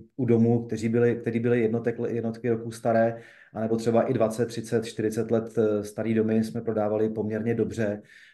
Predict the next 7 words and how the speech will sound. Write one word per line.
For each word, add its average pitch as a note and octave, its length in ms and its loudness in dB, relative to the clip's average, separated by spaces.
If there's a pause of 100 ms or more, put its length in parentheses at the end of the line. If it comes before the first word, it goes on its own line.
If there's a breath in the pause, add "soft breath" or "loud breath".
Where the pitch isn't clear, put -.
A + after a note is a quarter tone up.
(100)
a G#2 220 0
za G#2+ 460 2 (180)
lepší G#2+ 380 -2
ceny, A#2 240 2
než A2 140 2
jsme A2+ 180 -2
očekávali. F2 680 -4